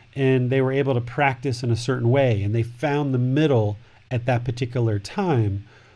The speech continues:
where now, because of impermanence, everything's changed, and now they have to find the middle again, right? And this is where people can have a lot of problems, because if the mind is holding on and craving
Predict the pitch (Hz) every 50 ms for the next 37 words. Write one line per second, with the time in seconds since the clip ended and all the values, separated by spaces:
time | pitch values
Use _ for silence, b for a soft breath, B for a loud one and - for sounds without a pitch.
0 | b b b - 131 120 117 131 156 180 185 175 156 143 131 123 117 120 - -
1 | - 120 123 120 - 151 139 131 135 123 117 117 110 113 - 196 214 214 196 160
2 | 143 135 131 127 117 - - - - - 139 135 143 135 120 - 135 117 107 -
3 | - - - 190 190 190 170 147 127 123 120 120 117 - - - b b b b
4 | b b b b b b - 127 120 120 123 135 139 147 151 147 143 135 131 127
5 | 123 123 131 131 - 127 120 - - 123 120 120 120 117 110 113 120 120 117 120
6 | 113 110 110 104 - 165 185 180 147 107 92 92 95 - b b b b b b
7 | b - 117 123 139 135 131 131 131 156 170 170 185 175 156 135 139 151 147 143
8 | 139 135 131 123 120 B B B B B B B B _ _ - - 170 165 160
9 | 160 156 127 - 151 135 131 123 117 120 - - 151 143 131 139 131 127 123 117
10 | - - - 180 180 196 196 170 160 143 131 123 110 123 131 120 - 147 127 127
11 | 139 127 - 143 123 127 135 147 151 160 165 160 143 131 117 - - 160 156 156
12 | 147 151 139 147 165 180 180 175 151 127 117 - - - 160 175 196 214 202 185
13 | 151 151 143 139 135 131 135 120